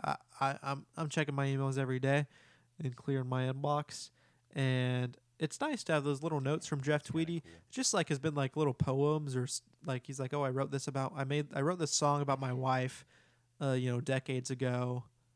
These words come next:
Speaker 1: and here's a demo and, and the lyrics." Uh, it's been,
Speaker 2: Whoa.
Speaker 1: like, sort of some stuff like that. Um, i-, i-, it's pretty cool. It's, it's nice to see his thoughts. He, he was, uh, wh-, what was a band that he was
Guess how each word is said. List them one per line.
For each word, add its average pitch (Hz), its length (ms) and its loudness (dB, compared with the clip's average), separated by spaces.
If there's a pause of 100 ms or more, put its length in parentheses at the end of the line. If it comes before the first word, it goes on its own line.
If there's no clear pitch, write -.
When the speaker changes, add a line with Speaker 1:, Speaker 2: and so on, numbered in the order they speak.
(240)
Speaker 1:
and 139 120 -6
here's 143 300 0
a 135 60 2
demo 131 580 0
and, 127 300 -2 (100)
and 131 200 -4
the 127 80 -6
lyrics." 123 840 -4
Uh, - 200 -10 (380)
it's 190 120 -8
been, 220 220 -4
Speaker 2:
Whoa. 269 60 -8
Speaker 1:
like, 233 140 -8
sort 233 200 -8
of 190 60 -4
some 202 180 -6
stuff 208 220 -6
like 156 140 -2
that. 127 340 -4 (580)
Um, 123 600 0 (200)
i-, 165 40 -6
i-, - 20 -4 (460)
it's - 140 -10
pretty 247 220 -2
cool. 190 340 -2
It's, - 220 -6
it's - 200 -8
nice 190 180 -6
to 202 60 -8
see 190 160 -8
his 175 140 -4
thoughts. 180 440 -4 (340)
He, - 200 -12
he 170 200 -10
was, 156 340 -2
uh, 135 400 0
wh-, 147 260 -6
what 175 120 -4
was 208 140 -2
a 151 80 0
band 135 320 0
that 139 120 -10
he 139 200 -6
was 131 580 -2